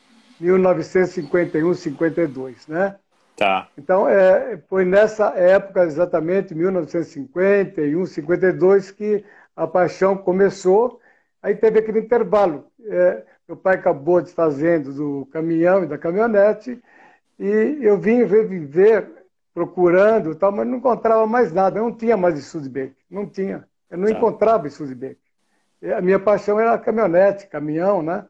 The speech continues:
Speaker 1: Até que em mil novecentos e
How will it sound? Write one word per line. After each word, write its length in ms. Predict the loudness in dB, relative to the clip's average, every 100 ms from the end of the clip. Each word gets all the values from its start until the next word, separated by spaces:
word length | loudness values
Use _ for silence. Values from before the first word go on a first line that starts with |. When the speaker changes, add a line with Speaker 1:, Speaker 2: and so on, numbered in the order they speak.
| _ _ _ _
Speaker 1:
Até 360 | -12 -4 2 2
que 480 | 2 -2 0 0 -2 -10 _ _
em 100 | -4
mil 180 | 2 4
novecentos 1120 | 4 0 -4 -4 0 2 0 -4 -4 -4 -6
e 360 | -2 0 0 -6